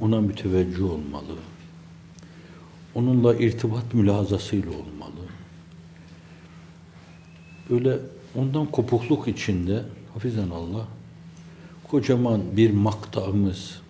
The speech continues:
bir cümlemiz, bir kelimemiz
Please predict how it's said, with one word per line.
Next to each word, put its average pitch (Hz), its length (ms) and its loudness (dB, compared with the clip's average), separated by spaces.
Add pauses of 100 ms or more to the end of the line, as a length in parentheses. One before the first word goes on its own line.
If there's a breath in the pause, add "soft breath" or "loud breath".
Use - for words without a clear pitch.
(180)
bir 101 300 0
cümlemiz, 92 800 -4 (360)
bir 113 280 0
kelimemiz 87 800 -4